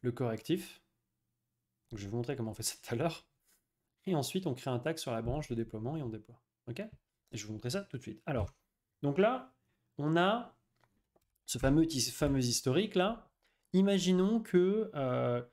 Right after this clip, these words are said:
l'ajout de mon fichier ici, euh, ce soit mon correctif. Et que j'ai envie de déployer la version un point un point zéro. Donc on voit bien que la version un point un point zéro, elle est là, et que mon correctif, il est là. Donc,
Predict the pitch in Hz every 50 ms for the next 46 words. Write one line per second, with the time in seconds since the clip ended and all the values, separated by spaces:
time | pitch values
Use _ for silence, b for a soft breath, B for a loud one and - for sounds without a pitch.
0 | _ _ _ _ _ _ _ _ _ _ _ _ _ _ _ _ - - - _
1 | _ _ _ _ - 127 160 196 196 185 208 196 170 185 170 160 156 - - -
2 | - - - - 196 196 175 147 - - - 156 180 220 - - _ _ _ _
3 | _ _ _ _ _ _ _ _ _ _ _ _ - 131 127 123 120 120 - -
4 | 160 - - 190 196 190 180 165 165 151 131 123 123 - - - - - - -
5 | _ _ _ _ _ _ _ _ _ _ _ _ _ _ _ _ b b b b
6 | b b - 165 180 185 208 190 160 160 151 147 135 147 139 127 139 135 131 -
7 | 135 131 131 165 180 180 143 139 135 - - 165 170 170 160 160 156 156 - 139
8 | 135 143 156 156 156 151 139 127 120 120 110 113 113 127 123 - 147 151 175 175
9 | 185 196 185 185 139 123 131 131 - - 160 147 139 135 131 139 139 131 127 131
10 | 123 117 113 120 123 120 123 110 110 107 117 147 185 214 196 - _ _ _ _
11 | _ _ _ _ - 139 131 135 131 117 117 117 107 107 104 - 202 208 185 -
12 | - - 160 143 147 135 120 107 98 - - _ _ _ _ _ _ _ _ _
13 | _ _ _ _ _ 135 151 151 127 120 - - - _